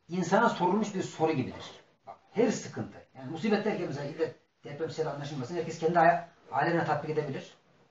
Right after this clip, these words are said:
Mesela, e, şimdi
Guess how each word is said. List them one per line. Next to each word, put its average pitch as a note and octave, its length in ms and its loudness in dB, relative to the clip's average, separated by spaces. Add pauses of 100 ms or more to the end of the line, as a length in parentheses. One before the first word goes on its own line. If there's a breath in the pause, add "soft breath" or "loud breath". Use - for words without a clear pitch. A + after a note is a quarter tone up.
(260)
Mesela, G3+ 520 2 (2250)
e, B2+ 320 -10 (800)
şimdi F#3 480 0